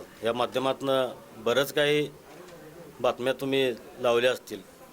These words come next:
पण मला एक सांगावंसं वाटतंय की आज आष्टा पूर्ण भरकडलेला आहे, पूर्ण व्यसनाधींच्या वाटेवर आहे आष्टा. आणि आता आपण बघितलं तर शरीर ही संपत्ती आपली खरी, पण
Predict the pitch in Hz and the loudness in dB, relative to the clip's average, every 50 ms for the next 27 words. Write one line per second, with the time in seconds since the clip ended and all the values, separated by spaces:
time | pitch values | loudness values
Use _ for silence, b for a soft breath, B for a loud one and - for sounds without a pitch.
0 | - - 120 117 123 123 123 123 123 131 143 147 143 143 135 - - - - - | -12 -8 -8 -6 -6 -4 -2 0 2 2 2 4 2 0 -2 -4 -10 -20 -20 -20
1 | - - 113 113 - 127 127 120 123 135 135 120 131 131 127 - - - 127 120 | -18 -16 -14 -4 0 0 0 2 4 2 2 4 2 2 0 0 -2 -4 -4 -2
2 | 117 127 117 107 101 B B B B B B - 117 127 139 139 131 117 - - | -2 -2 -2 -2 -4 B B B B B B -2 0 2 2 4 2 2 0 -2
3 | - 151 147 147 156 151 160 151 147 131 120 - 139 131 127 120 104 92 87 - | -4 -2 -2 -2 0 0 2 2 2 2 0 0 0 2 2 0 0 -2 -8 -12
4 | - - - - - - - - - - - - - - - - - - - - | -18 -20 -20 -20 -20 -20 -20 -20 -20 -20 -20 -20 -20 -20 -20 -20 -20 -20 -20 -20
5 | - - - - - - - - - - - - - - 170 185 196 190 185 180 | -20 -20 -20 -20 -18 -16 -14 -14 -14 -16 -18 -18 -4 0 2 4 4 6 4 4
6 | - - 143 156 165 156 165 170 165 - 170 170 170 165 156 143 123 110 - - | 2 2 0 0 2 2 0 0 0 2 2 4 4 4 2 2 -2 -6 -14 -6
7 | - 139 135 - - 147 147 147 139 131 117 107 - - - 98 95 - - - | 0 2 2 2 4 4 4 4 4 4 2 0 -2 -6 -10 -10 -10 -12 -14 -14
8 | - - 170 - - - - - - 110 110 117 117 113 - - 147 143 143 - | -12 -12 -12 -12 -14 -18 -18 -16 -10 -6 -2 -2 -2 0 0 0 0 0 0 0
9 | 151 151 156 147 139 123 - - 127 127 143 147 147 147 151 151 143 135 120 - | -2 0 0 0 -2 -2 -2 0 0 0 0 -2 0 2 2 2 2 0 -4 -10
10 | - - - - - - - - - - - - - - - 147 151 180 180 165 | -14 -18 -20 -20 -20 -20 -20 -20 -20 -18 -18 -14 -8 -2 0 2 4 4 6 4
11 | 190 175 180 175 165 151 143 151 147 - 135 120 - - 113 117 107 110 104 95 | 4 4 2 2 0 2 0 -2 0 2 0 0 0 -2 -6 -4 -4 -4 -4 -4
12 | 98 - - - - 120 | -6 -10 -14 -14 -12 -12